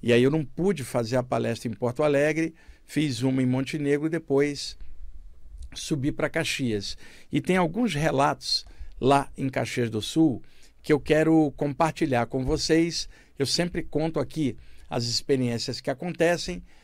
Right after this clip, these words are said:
que é uma forma de esclarecimento espiritual, porque o ser humano é muito parecido. De repente, o relato de alguém se correlaciona com o relato de outras pessoas. Então, você às vezes conta um caso,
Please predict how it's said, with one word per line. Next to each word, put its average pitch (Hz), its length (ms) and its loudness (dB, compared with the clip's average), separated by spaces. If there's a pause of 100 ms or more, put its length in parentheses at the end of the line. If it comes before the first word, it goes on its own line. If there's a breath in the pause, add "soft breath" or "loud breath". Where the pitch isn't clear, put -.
(160 soft breath)
que - 120 4
é - 20 8
uma 185 180 2
forma 165 400 4
de 156 60 -6
esclarecimento 160 800 0
espiritual, 160 680 2 (460 soft breath)
porque 135 220 -2
o 135 60 2
ser 151 200 4
humano 135 240 2
é 185 60 0
muito 170 320 -2
parecido. 113 680 -2 (400 soft breath)
De 131 200 4
repente, 151 560 2
o - 20 2
relato 131 560 2
de 113 100 -2
alguém 113 600 0 (440 soft breath)
se - 200 -2
correlaciona 180 840 2
com 185 160 -4
o 170 40 -2
relato 175 480 0
de 175 100 -4
outras 202 380 2
pessoas. 202 720 -2 (340 soft breath)
Então, 185 280 -4
você 214 240 2
às 170 140 2
vezes 165 180 -2
conta 135 320 -2
um 117 120 -2
caso, 143 480 2